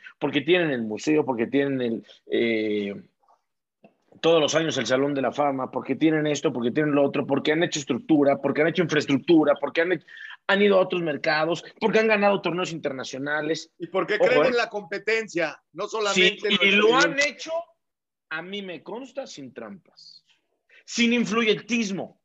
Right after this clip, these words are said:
Speaker 1: sin armarla de pedo. Al contrario, ellos siempre han abogado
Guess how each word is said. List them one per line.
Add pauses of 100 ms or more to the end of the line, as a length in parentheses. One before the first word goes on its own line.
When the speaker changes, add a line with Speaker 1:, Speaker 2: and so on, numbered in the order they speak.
(320)
Speaker 1:
sin
armarla
de
pedo. (800)
Al
contrario, (680)
ellos (180)
siempre
han
abogado